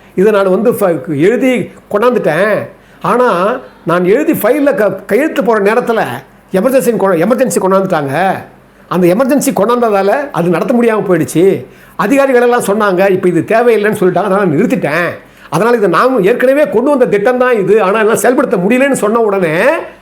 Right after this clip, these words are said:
சட்டசபையில பயங்கரமா திமுக உறுப்பினர்கள் அடிக்கிறாங்க, கிளாஸ் அடிக்கிறாங்களாம், தகவடமா மேட்ச் தட்டுறாங்களாம். எம் ஜி ஆர் அப்படியே கவனிக்கிறாராம்.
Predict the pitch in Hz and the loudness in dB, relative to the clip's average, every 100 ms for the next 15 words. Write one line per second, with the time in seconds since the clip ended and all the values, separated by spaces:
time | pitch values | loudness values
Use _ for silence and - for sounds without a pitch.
0 | - - - - 240 240 349 277 247 294 | -20 -20 -20 -8 -6 0 0 2 2 2
1 | 311 170 151 165 269 311 320 349 - 294 | 0 -2 -4 0 0 2 0 0 0 0
2 | 277 262 247 254 285 220 269 247 165 - | 2 2 2 0 0 0 0 0 0 -2
3 | 160 - 226 240 233 240 285 214 202 240 | -2 0 0 0 0 2 2 0 -2 0
4 | 247 285 254 208 214 208 185 - - - | 0 2 2 0 0 0 0 -2 -6 -20
5 | _ _ - - - 185 240 240 165 190 | _ _ -20 -14 -2 0 2 2 2 2
6 | 214 185 180 185 156 131 | 2 0 0 0 -2 -4